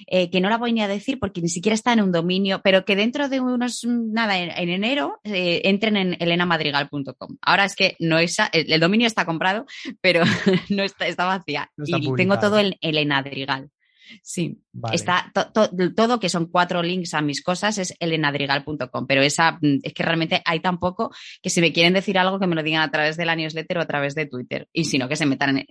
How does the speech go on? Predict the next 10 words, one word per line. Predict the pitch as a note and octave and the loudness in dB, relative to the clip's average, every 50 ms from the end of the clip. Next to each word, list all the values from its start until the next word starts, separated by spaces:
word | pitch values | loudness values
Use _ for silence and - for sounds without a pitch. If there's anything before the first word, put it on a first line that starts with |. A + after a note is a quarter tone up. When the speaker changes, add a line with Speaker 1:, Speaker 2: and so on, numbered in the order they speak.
| D3 C#3+ | -2 -2
Speaker 1:
en | C3 B2+ B2+ - _ | -2 -2 -4 -6 _
elenadrigal | - C#3+ C3+ C3 B2+ B2+ B2 B2+ B2+ C3 B2+ B2+ B2 - | -4 0 0 2 0 0 -2 -2 -4 -4 -4 -4 -4 -4
punto | - B2+ B2 - C3+ | -6 -6 -6 -6 -4
com, | C#3 F#3+ F#3+ E3 - | 0 0 0 0 0
pero | C#3 B2+ B2+ | -2 -2 -2
vamos, | C3 C#3 C3+ | -2 -2 -4
que | C#3 C3 | -8 -10
está | - - C3 | -6 -6 -4
medio | B2+ B2+ C3+ C3 B2+ | -2 0 -2 0 -2
vacía, | C3 C3+ - - B2+ C3+ D3 | -2 -6 -6 -6 -8 -8 -8